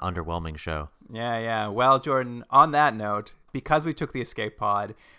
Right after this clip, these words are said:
Speaker 2: we have
Speaker 1: Yeah.
Speaker 2: missed ten whole episodes of Misfits of Science.
Speaker 1: No, no, we didn't miss them. <laughs>
Speaker 2: I'm gonna give you the title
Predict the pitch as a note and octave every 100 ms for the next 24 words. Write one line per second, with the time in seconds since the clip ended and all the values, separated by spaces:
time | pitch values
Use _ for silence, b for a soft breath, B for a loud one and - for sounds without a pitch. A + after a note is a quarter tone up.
0 | - B2 D#3+ C#3 B2+ A#2+ - - _ _
1 | - - C#3+ D3+ D#3 - - - C3+ C3
2 | B2+ A#2+ A2 A2+ G#2 G2 - G#2+ G#2 G2+
3 | - G#2+ - G#2+ G#2 G#2+ - _ _ -
4 | A2 A2+ G2+ G2 B2 A#2 F#2 F2+ - F#2+
5 | A2+ - G3 - E3+ - F#3 D3+ F#3+ A3+
6 | G3+ - - - C3 D#3 E3+ C#3+ D3 C#3+
7 | D#3 C#3+ - B2 G#2 G2 G2+